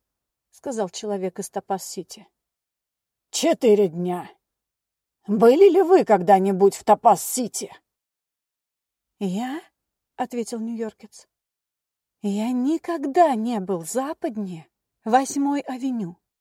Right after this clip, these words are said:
У меня был брат, который умер на Девятой, но я встретил процессию на Восьмой". На погребальной колеснице был пучок фиалок.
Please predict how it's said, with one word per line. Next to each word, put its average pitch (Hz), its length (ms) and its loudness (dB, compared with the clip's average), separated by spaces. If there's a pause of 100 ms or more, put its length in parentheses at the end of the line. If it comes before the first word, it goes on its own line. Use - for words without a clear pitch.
(1300)
У 240 120 0
меня 269 320 0
был 220 220 -2
брат, 254 580 -8 (520)
который 262 500 -4
умер 294 360 -2
на 277 180 -2
Девятой, 247 680 -8 (1000)
но 214 180 -2
я 196 140 -2
встретил 190 460 -6
процессию 233 840 -6 (300)
на 185 220 -4
Восьмой". 190 680 -10 (1400)
На 240 160 -4
погребальной 277 640 -4
колеснице 277 760 -6
был 247 220 -6
пучок 269 420 -8
фиалок. 202 680 -14